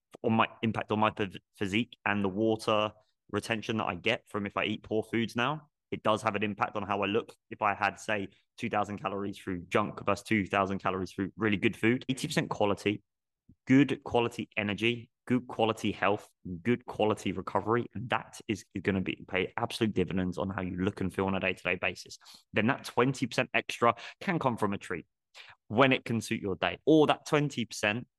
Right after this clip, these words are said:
could be more to a weekend. The way I live on a weekend is more like, say, s-, like, could be something like sixty, forty percent, 'cause I have a lot more, a bit more of an indulgence on a weekend within sort of boundaries.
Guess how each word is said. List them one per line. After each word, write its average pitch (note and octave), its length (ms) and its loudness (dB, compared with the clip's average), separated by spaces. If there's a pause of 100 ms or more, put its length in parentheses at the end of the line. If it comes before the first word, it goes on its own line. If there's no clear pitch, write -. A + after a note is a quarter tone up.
(380)
could A#2+ 240 2
be B2 200 4
more A#2 300 2
to - 140 -4
a - 20 2
weekend. G2+ 500 -4
The F#2+ 60 -8
way A#2+ 160 2
I A#2 240 2
live G#2 200 -2
on G#2 100 -2
a G2+ 40 -6
weekend G#2+ 440 -4
is F#2 120 -6
more G2+ 220 -2
like, - 160 -4
say, F#2 300 -6 (680)
s-, - 160 -14 (160)
like, F#2 260 -4
could B2 160 2
be G#2 120 4
something F#2 240 0
like - 260 -6 (320)
sixty, - 580 -4
forty A#2 440 2
percent, - 280 0
'cause - 80 -6
I G2 120 6
have G2 140 2
a G2+ 40 6
lot G2+ 140 4
more, G2+ 180 4
a - 20 -4
bit E2+ 140 2
more G2 120 0
of F#2 60 -4
an F#2+ 80 0
indulgence F#2+ 380 -4
on G2 80 -2
a F#2+ 40 -4
weekend F#2+ 420 -2
within G2 440 2
sort - 220 -6
of - 80 -12
boundaries. G2 500 0